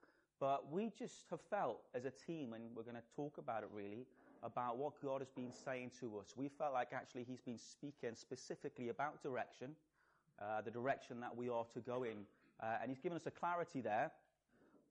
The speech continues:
If you don't know anything about us, we started, we moved from Leeds, uh, pretty much five years ago. Um, and there's a group of us who moved over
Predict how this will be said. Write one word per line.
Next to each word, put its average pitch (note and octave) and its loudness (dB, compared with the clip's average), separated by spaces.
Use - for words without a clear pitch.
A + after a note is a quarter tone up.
If F#3 4
you F#3+ 6
don't G3+ 10
know G3+ 6
anything E3 4
about C#3 8
us, G3 2
we E3 -2
started, E3+ 2
we C#3 0
moved D3+ 0
from D3+ 0
Leeds, C3 -4
uh, G#2+ 6
pretty F#3+ -4
much D3+ -6
five D3+ -2
years C#3+ 0
ago. A2 0
Um, A#2 6
and A2+ -4
there's A#2 -4
a A#2 -4
group D#3+ 0
of E3 2
us D#3 2
who D3+ 2
moved C#3+ 2
over D#3+ 6